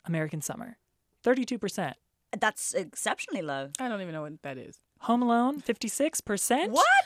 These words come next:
Speaker 3: Oh, no, that's,
Speaker 1: Are you
Speaker 3: that's
Speaker 1: crazy?
Speaker 3: a travesty. No.
Speaker 1: Spy Kids, ninety-three percent. It is not Amadeus and, like, Schindler's List. Let's calm down. <laughs>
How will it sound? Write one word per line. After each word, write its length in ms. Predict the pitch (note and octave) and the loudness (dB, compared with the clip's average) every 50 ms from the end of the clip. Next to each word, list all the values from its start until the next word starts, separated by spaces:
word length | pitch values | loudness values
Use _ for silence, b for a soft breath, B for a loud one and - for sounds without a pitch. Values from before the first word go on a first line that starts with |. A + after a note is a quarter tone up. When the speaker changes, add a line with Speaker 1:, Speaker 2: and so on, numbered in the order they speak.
| - - - | 2 0 0
Speaker 3:
Oh, 120 | G#3 F#3+ | 0 0
no, 180 | F#3+ F3+ E3 D#3+ | 0 0 -4 -2
that's, 420 | D3+ E3 F3 F3 - - - - - | -2 -2 -2 -2 -4 -8 -14 -10 -6
Speaker 1:
Are 60 | D#3+ | -4
you 60 | D#3+ F3 | -2 -2
Speaker 3:
that's 100 | F3+ - | -2 0
Speaker 1:
crazy? 180 | - D#4+ F4+ G4 | -2 -2 0 2
Speaker 3:
a 20 | |
travesty. 520 | - D#3+ - B4+ - - - C#3+ C3 C#3 - - | 4 4 4 4 2 0 -6 -10 -12 -12 -12 -10
No. 260 | D#3+ D3+ D3 C#3+ - - | -10 -8 -8 -10 -10 -8
Speaker 1:
Spy 360 | - - - A3 A3+ B3+ C4 | -8 0 2 4 4 4 4
Kids, 220 | - D#4 A#3 F3+ | 2 -2 -2 0
ninety-three 480 | F#3 G#3 A#3+ C#4 C#4 A3+ - A#3+ C#4 D#4+ | 0 2 2 0 -2 -4 -2 -2 -4 -2
percent. 460 | - F4 D#4+ - F4+ F4 F4 F4 - _ _ _ _ _ _ _ _ | -4 -6 -8 -4 -4 -2 -2 -4 -6 _ _ _ _ _ _ _ _
It 140 | G#3+ G#3+ | 0 2
is 200 | A3 G#3+ G3 F3 | 2 2 0 0
not 400 | F3+ F3 F3 F3 F3+ F3 F3+ F3+ - _ _ _ _ | 0 0 2 2 2 2 0 -2 -6 _ _ _ _
Amadeus 680 | F3+ F3+ F#3 F3+ D3+ F3 E3+ E3+ E3 D#3+ D#3+ - - - | 0 0 0 0 2 4 4 6 6 4 2 2 0 -2
and, 160 | E3 D#3+ D#3 | -2 -2 -2
like, 300 | D3+ D3 C#3+ C#3+ - - - | -2 -2 -4 -6 -8 -10 -6
Schindler's 460 | - - F#3 E3+ E3+ F3 F3 - - | -2 0 0 0 2 0 0 0 0
List. 300 | D#3+ D#3 C3 B2 - - | 0 -2 0 -2 -2 -2
Let's 180 | F3 E3 - D#3 | -2 -2 -2 0
calm 280 | - G#3 E3 E3 E3 | 0 2 2 2 2
down. 340 | D#3 D#3+ C#3 C3+ B2+ B2+ - | 2 2 0 0 -2 -8 -8
<laughs> 40 | - | 0